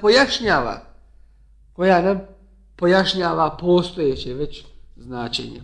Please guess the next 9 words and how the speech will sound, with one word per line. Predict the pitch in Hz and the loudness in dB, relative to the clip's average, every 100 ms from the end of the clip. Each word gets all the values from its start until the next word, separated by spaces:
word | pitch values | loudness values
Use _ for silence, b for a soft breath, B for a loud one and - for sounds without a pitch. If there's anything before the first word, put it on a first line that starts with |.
| - | -4
koje | 135 120 - - - | -2 -2 -6 -20 -10
ta | 131 131 | -4 -2
riječ | 135 131 | -2 -4
nosi. | 127 117 - - - - - - - _ - _ - | -8 -10 -12 -16 -20 -20 -20 -20 -20 _ -20 _ -14
Kao | - 185 | -2 0
treće, | 180 214 226 226 226 - - | 0 2 2 4 4 4 2
Kur'an | 220 - 190 185 | 0 2 2 0
kao | - 175 165 | 2 4 4
mužiza | 160 160 156 202 190 | 2 0 2 2 2